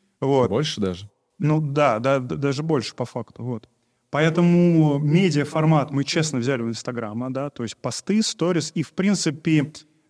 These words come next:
Speaker 1: а, м, такая медиацентричная форма, ф-, формат потребления, да, то есть, э,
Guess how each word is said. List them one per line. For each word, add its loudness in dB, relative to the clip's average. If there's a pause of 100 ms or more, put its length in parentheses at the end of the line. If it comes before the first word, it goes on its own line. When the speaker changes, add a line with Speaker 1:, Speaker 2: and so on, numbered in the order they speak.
(140)
Speaker 1:
а, -2 (460)
м, 0
такая -4
медиацентричная 0
форма, -4 (280)
ф-, -10
формат -2
потребления, -2 (300)
да, -6
то -4
есть, -6
э, -2